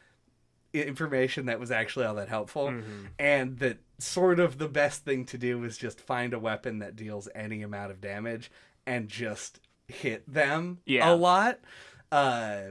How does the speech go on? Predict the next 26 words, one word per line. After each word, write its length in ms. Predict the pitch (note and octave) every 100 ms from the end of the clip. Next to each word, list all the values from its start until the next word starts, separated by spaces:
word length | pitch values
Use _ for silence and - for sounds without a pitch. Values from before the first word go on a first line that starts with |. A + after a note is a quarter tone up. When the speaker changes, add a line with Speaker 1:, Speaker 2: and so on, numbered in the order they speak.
| G2+ _ _ _
Speaker 1:
I 120 | C3+ D3+
would 180 | D3+
do, 440 | C#3 D#3 C#3+ C3+ B2
like, 300 | C3+ A#2+ A#2
the 100 | B2+
set 260 | - D3 B2
up 200 | A#2+ -
the 160 | C3
attack, 420 | A2+ - A2 G#2+ -
then 240 | B2+ A2
into 240 | A2+ A2+
a 60 | A2
heavy 320 | A#2 A2 A2+
attack, 380 | A2+ C3 A#2+ A#2
then 160 | A#2+ A2+
into 260 | A2+ C3
a 0 |
light 240 | A2 A2 A2+
attack, 380 | A#2 C3 A#2 -
depending 360 | A2+ A2+ G#2+
on 80 | G#2
what 120 | G#2 G2+
weapon 260 | G#2+ G#2+ A#2
I 80 |
was 140 | A#2 A2+
doing. 340 | B2 B2 C3